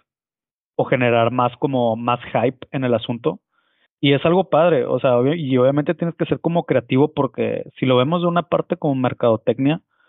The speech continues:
es como hacer como una mercadotecnia soft, ¿sabes? No lo, no lo, sientes que no te están diciendo esto, pero, pues, ahí está, ¿sabes?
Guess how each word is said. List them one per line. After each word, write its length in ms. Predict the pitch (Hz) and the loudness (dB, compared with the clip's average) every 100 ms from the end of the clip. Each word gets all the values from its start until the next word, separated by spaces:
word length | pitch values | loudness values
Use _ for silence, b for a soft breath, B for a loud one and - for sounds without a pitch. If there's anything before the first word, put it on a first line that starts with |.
| b b b - | b b b -6
es 140 | 123 - | -6 -4
como 540 | 151 156 165 139 123 113 | -2 0 2 2 2 0
hacer 280 | 113 123 - | 0 -2 -2
como 480 | 156 151 131 117 | -2 0 2 0
una 800 | 113 120 127 147 143 131 120 110 - _ _ b b _ _ _ - | 0 -2 -2 -2 0 0 -2 -4 -10 _ _ b b _ _ _ -6
mercadotecnia 840 | 143 127 131 120 117 135 131 147 - | -4 -2 0 0 0 -2 0 -2 0
soft, 280 | 147 123 - - - _ _ | 0 0 -2 -18 -20 _ _
¿sabes? 280 | 131 127 110 - - - | -2 0 0 -4 -18 -6
No 160 | 127 | 0
lo, 300 | 139 135 123 | 2 2 2
no 220 | 135 131 | -2 0
lo, 400 | 139 139 131 - _ _ - 175 - | 2 2 0 -4 _ _ -20 -20 -4
sientes 260 | 147 170 - | -2 -2 -2
que 120 | 160 | -2
no 140 | 143 | -2
te 120 | - 156 | -2 -4
están 200 | 156 151 | -4 -4
diciendo 580 | - 143 147 139 127 - | -6 -2 0 2 0 -2
esto, 460 | 151 - - 185 - | -4 -2 -4 -4 -2
pero, 480 | 139 127 113 104 - _ _ _ _ _ - | 0 2 2 0 -6 _ _ _ _ _ -10
pues, 140 | - | -2
ahí 120 | 117 123 | -2 -2
está, 380 | - 160 151 120 | -2 0 0 0
¿sabes? 240 | 127 117 | 0 -2